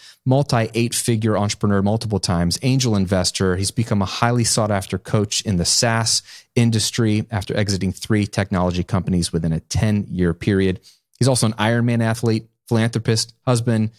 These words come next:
and father of two incredible boys. I really enjoyed this conversation because the book is not only phenomenal, it's great concepts, but it's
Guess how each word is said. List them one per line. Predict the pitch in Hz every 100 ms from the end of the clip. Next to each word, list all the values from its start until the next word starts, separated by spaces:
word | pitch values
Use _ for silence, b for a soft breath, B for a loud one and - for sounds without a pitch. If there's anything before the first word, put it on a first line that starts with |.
| b _
and | - 101
father | 104 101 101
of | 98
two | - 117 104 101 B B -
incredible | 98 - 104 95 95
boys. | 98 98 95 90 - B B -
I |
really | 151 175 190
enjoyed | 151 139 139
this | 127
conversation | - 131 117 - 123 117 117 107
because | 113 117
the | 104
book | 107 110 151 151
is | 123 107
not | 117 127
only | 127 110
phenomenal, | - 110 110 113 110 101 101 B B B
it's | 120 113 -
great | 151 135 127 120
concepts, | - - 123 127 - 123 -
but | 120 113
it's | 107 -